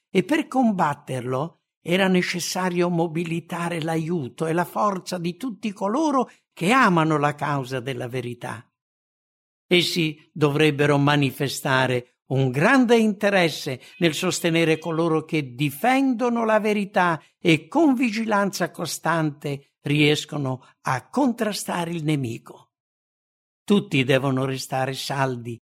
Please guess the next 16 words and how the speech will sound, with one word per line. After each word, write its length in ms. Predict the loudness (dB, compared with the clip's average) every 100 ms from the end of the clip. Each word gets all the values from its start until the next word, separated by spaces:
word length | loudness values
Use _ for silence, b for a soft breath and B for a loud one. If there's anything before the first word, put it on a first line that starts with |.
| _
e 120 | 0 2
uniti 480 | 4 4 2 0
nell'opera 600 | -4 -4 -4 -6 -6 -10 -8
di 200 | -10 -8
Dio. 340 | -10 -10 -14 _ _ _ _ _ _ _
Le 140 | -10 -4
forze 840 | 2 4 4 0 -4 -6 -8 _ 0
devono 420 | 2 4 4 4
essere 380 | 2 2 2 2
attivate 640 | 0 0 4 4 4 0
perché 420 | 0 0 0 -2
ciò 340 | 2 4 4 4
che 140 | -4
si 240 | -4 -4
deve 380 | -2 0 0 -2
fare 680 | 0 2 2 2 -2 -4